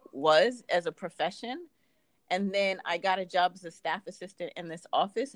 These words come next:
and I've just moved up. Like, this was not something I wanted to do. It's not something that I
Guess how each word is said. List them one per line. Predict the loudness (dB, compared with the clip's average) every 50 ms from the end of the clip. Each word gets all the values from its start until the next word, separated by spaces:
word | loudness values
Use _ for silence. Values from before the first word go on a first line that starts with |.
| -12 -10
and | -10 -8 -4
I've | -2 -2 -2 -2 -4 -6
just | -12 -14 -14 -14 -14 -16
moved | -14 -14 -14 -8 0 2
up. | 2 2 2 0
Like, | -2 -2 -2 -2
this | -8 -10 -8 -6
was | -8 -8 -6 -2
not | -2 0 0 0 -2 -6
something | -12 -12 -12 -6 -6 -6 -4 -2
I | -2 -2 -2
wanted | -2 -4 -6 -6 -6 -10
to | -12 -10
do. | -6 -4 -4 -2 -2 -2 -2
It's | -4 -6 -4
not | -2 -2 -2 -2 -6
something | -8 -8 -8 -8 -6 -8 -8 -4 -2
that | -2 0
I | 0 -2 -4